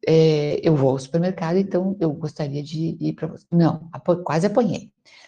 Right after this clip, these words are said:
Hoje vi ela de novo na rua, ela, ela resolve toda a vida dela, ela não quer depender de ninguém, isso é bacana.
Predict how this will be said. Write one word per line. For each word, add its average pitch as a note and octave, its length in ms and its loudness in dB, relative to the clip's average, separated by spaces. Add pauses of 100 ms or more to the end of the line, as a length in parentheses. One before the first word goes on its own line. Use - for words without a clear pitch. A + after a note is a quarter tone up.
(140)
Hoje G3 240 6
vi F#3 160 6
ela E3+ 160 6
de D#3+ 100 4
novo F3 180 4
na D#3 180 0
rua, D#3 400 2
ela, F3 200 2
ela D#3+ 280 -6
resolve D3+ 320 -4
toda G3+ 200 0
a - 20 0
vida F3+ 180 0
dela, C#3+ 320 -2
ela E3 160 -2
não E3 120 -2
quer E3+ 120 -4
depender F3+ 360 0
de E3+ 120 -6
ninguém, D#3 480 -4 (460)
isso D3 160 -2
é - 20 0
bacana. D#3 400 -2